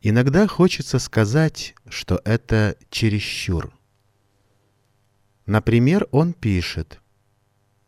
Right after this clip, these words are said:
«Если не любишь брата, ты человека-убийца».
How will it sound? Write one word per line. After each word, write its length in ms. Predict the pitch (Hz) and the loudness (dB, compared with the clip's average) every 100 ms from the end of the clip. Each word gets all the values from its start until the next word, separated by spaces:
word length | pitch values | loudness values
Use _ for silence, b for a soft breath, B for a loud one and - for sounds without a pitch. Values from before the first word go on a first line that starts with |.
| _ _ _ _ _ _ _ | _ _ _ _ _ _ _
«Если 640 | 80 82 104 120 - 120 | -6 2 4 4 2 2
не 240 | 117 113 113 | 4 4 4
любишь 580 | 110 131 107 113 - - | 6 4 4 0 0 -4
брата, 800 | 85 107 123 127 - 73 65 - _ _ _ _ _ _ _ _ _ _ _ - | 0 4 4 2 0 -6 -8 -12 _ _ _ _ _ _ _ _ _ _ _ 0
ты 240 | 110 120 | 2 2
человека-убийца». 1900 | - - 107 101 98 90 107 - 107 - 87 80 71 101 110 - - 71 | 0 0 2 4 2 2 0 0 -4 -4 -6 -6 -2 -2 -4 -8 -12 -12